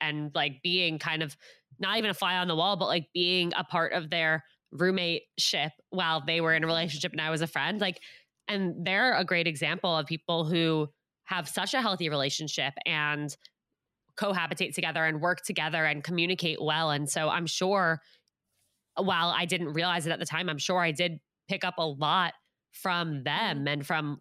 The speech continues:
Speaker 1: just
Speaker 2: Yeah.
Speaker 1: watching them be about how I wanted to be in my
Speaker 2: Yeah.
Speaker 1: relationship too.
Speaker 2: I feel like you said in, in an episode about, like, getting advice or, like, looking up to, like,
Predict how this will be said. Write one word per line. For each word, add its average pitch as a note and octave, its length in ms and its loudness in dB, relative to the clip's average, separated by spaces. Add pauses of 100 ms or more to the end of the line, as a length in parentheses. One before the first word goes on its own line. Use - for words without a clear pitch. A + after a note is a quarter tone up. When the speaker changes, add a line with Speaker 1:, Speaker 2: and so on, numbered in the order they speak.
Speaker 1:
just E3+ 200 -4
Speaker 2:
Yeah. D#3 80 2
Speaker 1:
watching D#3+ 340 0
them D#3 420 -2
be E3 340 4
about D3 240 -2
how D3+ 240 -2
I D#3 160 0
wanted C3+ 280 0
to C#3 80 -10
be A#2+ 320 -4 (180)
in D#3 100 -6
my C3 60 -2
Speaker 2:
Yeah. G2+ 60 -4
Speaker 1:
relationship F#2 500 -6
too. - 220 -4 (800)
Speaker 2:
I C#4 80 -6
feel D#4 120 -6
like E4 160 -2
you D4 60 -8
said A#3 240 -4
in, A3 260 -6 (100)
in G#3 120 -10
an G3 120 -8
episode A3+ 640 -8
about, G3 260 -6
like, G3 180 -8
getting G3+ 240 -10
advice F#3 720 -8
or, G3 120 -8
like, F3+ 220 -10 (880)
looking G#3 360 -8
up G3 220 -8
to, G#3 220 -6
like, G3 220 -6